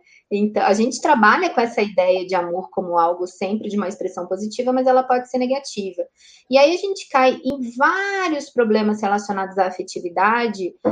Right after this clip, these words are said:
e aí eu incluo aí a sexualidade também, porque tem relação intrínseca, né? É,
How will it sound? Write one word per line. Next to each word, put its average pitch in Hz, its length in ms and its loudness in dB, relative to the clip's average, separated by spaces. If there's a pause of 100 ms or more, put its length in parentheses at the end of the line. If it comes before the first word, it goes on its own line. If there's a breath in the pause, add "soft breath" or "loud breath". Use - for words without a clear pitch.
(100)
e 226 100 4
aí 262 200 4
eu 285 160 4
incluo 294 400 0
aí 254 180 6
a 226 40 2
sexualidade 208 840 0
também, 180 360 -6
porque 196 460 -2 (100)
tem 269 280 0
relação 196 880 -4
intrínseca, 208 720 -4
né? 262 220 -4 (680 loud breath)
É, 220 600 0